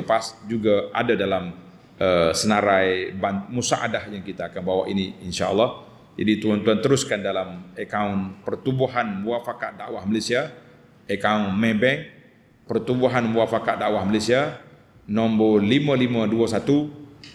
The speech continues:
satu enam dua lima kosong dua empat sembilan. Lima lima dua satu satu enam dua lima kosong dua empat sembilan. Eh,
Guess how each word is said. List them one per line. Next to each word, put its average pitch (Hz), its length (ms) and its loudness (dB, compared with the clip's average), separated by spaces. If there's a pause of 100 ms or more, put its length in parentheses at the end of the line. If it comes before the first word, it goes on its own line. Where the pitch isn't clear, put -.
satu 117 460 0
enam 107 420 2
dua 113 220 4
lima 160 480 -2 (480)
kosong 120 400 0
dua 104 420 6
empat 95 320 -2
sembilan. 76 460 -2 (640)
Lima 98 260 4
lima 101 300 4
dua 110 160 4
satu 127 400 2 (560)
satu 98 320 0
enam 107 320 4
dua 101 160 6
lima 113 640 2
kosong 104 320 0
dua 95 240 2
empat - 160 0
sembilan. 98 440 0 (800)
Eh, 95 920 2